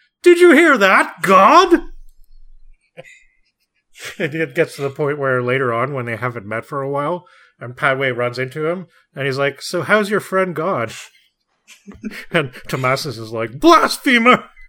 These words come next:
<laughs> And then he's like, <laughs> but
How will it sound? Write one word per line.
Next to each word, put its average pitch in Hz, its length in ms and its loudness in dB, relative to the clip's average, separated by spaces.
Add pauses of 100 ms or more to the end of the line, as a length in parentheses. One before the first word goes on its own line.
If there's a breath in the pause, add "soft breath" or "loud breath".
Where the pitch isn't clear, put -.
(360)
<laughs> - 580 -16
And 123 140 -8
then 123 120 -6
he's 120 480 -16
like, - 180 -10 (640)
<laughs> - 1800 -20
but 107 260 -12